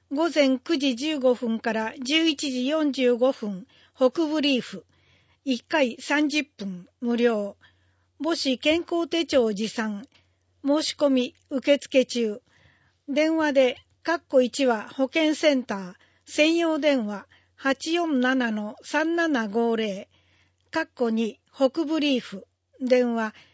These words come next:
八五一の一二二零へ。先着、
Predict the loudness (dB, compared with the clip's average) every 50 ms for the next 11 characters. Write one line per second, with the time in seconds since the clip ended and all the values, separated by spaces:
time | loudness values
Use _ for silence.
0 | _ _ _ _ -4 -4 -4 -2 -2 -6 -4 -2 -2 -2 2 2 2 0 0 -2
1 | -2 -2 0 0 -2 -2 -6 -8 -8 -4 -4 -4 -2 0 -2 -2 0 0 2 2
2 | 2 2 2 2 2 2 4 4 4 6 4 4 4 2 -2 -8 -8 -10 -14 _
3 | _ _ _ _ _ _ _ _ _ _ _ -6 2 2 4 4 2 0 -2 -4
4 | -2 2 4 4 4 4